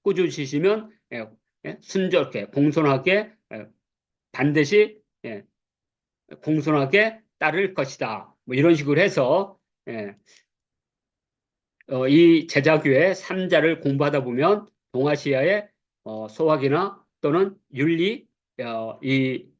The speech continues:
사유 체계를 배울 수가 있습니다. 그래서, 어, 이천이십사년도에 소개할 예정으로 있다가, 어, 약 일 년을 미루고 이천이십오년부터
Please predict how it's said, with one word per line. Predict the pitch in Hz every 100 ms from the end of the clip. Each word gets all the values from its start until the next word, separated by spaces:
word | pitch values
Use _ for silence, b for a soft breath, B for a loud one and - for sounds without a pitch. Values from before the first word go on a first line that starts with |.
| _ _ _ _ _ _ _ _
사유 | - - 190 185
체계를 | 180 151 143 214 214 _ _
배울 | 139 139
수가 | 139 127 120
있습니다. | 135 160 143 117 101 - _ _ -
그래서, | 110 113 107 165 190 - _ -
어, | 110 110
이천이십사년도에 | - 143 139 156 156 147 143 147 - 170 180 170 135 156 202 -
소개할 | _ - 165 160 147
예정으로 | 120 131 143 139 123
있다가, | 127 135 117 117 101 - _ -
어, | 107 107 -
약 | 127 120 -
일 | 135
년을 | 139 139 147 135
미루고 | 120 165 156 113 156 185 -
이천이십오년부터 | - 131 - 147 143 - 139 139 135 156 - 131 175 151 - 104 -